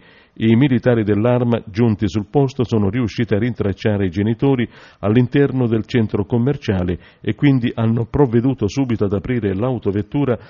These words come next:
per tirare fuori i due bimbi che iniziavano a soffrire a causa del forte caldo. Fortunatamente i due bambini stanno bene.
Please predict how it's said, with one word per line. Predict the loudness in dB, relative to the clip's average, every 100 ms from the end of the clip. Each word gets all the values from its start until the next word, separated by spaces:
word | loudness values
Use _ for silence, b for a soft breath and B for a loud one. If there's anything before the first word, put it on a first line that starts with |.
| B 0
per | 2 2
tirare | 2 2 2 0
fuori | 0 2 2
i |
due | 2 0
bimbi | 2 0 0 -2
che | -2 0
iniziavano | 0 -2 -2 -2 0 -2
a |
soffrire | -4 -6 -4 -2 -2 -2 B B B
a | -6
causa | -2 0 0 -2 -2
del | -4
forte | -4 -6 -6 -6
caldo. | 0 0 0 -2 -6 b b b b
Fortunatamente | 2 4 2 0 2 2 2 0 -2 -4 -4
i | -2
due | 0
bambini | 0 0 0 0 0 -2 -8
stanno | -8 -2 0 0 -2 -4
bene. | -4 -2 -2 -4